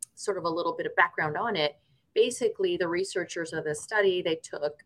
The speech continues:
um, cells and put them in a Petri dish. So it's a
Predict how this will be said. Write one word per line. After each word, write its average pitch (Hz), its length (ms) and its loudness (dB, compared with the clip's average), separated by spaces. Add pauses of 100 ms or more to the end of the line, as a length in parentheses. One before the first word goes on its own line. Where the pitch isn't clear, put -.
um, 156 440 0 (120)
cells 196 460 2
and 180 200 -6
put - 180 -4
them 170 220 -2
in 160 80 -6
a 160 60 -4
Petri 214 340 -6
dish. - 340 -6 (380)
So 175 300 0
it's 175 180 0
a 175 160 6